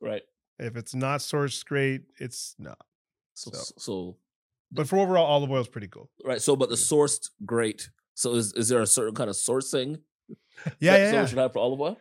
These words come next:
Speaker 2: Sometimes you, I, I've just turned on olive oil once, and that's where I realized, I go, "Oh, it says it's, like, Portuguese olive oil." And I looked at it, and it was, like, Wisconsin. I was like, "What the hell? What, what is
Speaker 1: Right.
Speaker 2: this?" And it had something else. It had another oil in it.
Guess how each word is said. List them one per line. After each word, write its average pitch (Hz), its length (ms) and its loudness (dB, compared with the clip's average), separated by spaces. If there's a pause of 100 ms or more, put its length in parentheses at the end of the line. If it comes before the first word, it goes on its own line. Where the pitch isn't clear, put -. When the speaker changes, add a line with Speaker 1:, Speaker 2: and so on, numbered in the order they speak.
Speaker 2:
Sometimes 262 300 4
you, 208 100 -8
I, 160 260 2
I've 202 120 0
just 208 140 -6
turned 185 200 4
on 170 100 4
olive 147 220 4
oil 143 140 2
once, 139 260 0
and 147 40 -4
that's 143 140 -4
where 147 80 0
I 123 40 -2
realized, 127 400 0
I 117 80 -4
go, 117 200 -6
"Oh, 233 140 -10
it 180 80 -6
says 170 240 -4
it's, 156 160 -10
like, 147 180 -10
Portuguese 151 720 -10
olive 147 320 -10
oil." 110 220 -12
And 110 80 -12
I - 20 -10
looked 123 240 -8
at 131 80 0
it, - 40 2
and 135 80 -4
it - 20 -2
was, 120 140 -4
like, 117 300 -6
Wisconsin. 139 640 -8
I - 40 -14
was 98 120 -14
like, 95 120 -18 (260)
"What 92 100 -18
the 90 80 -18
hell? 135 280 -16
What, 117 100 -18 (120)
what 120 120 -20
is 135 60 -16
Speaker 1:
Right. 110 160 -4
Speaker 2:
this?" - 140 -10 (180)
And 139 100 -2
it 131 60 4
had 131 240 0
something 139 240 0
else. 180 180 -2
It 123 60 -4
had 123 80 0
another 143 260 -2
oil 101 220 -10
in 92 160 -14
it. - 80 -20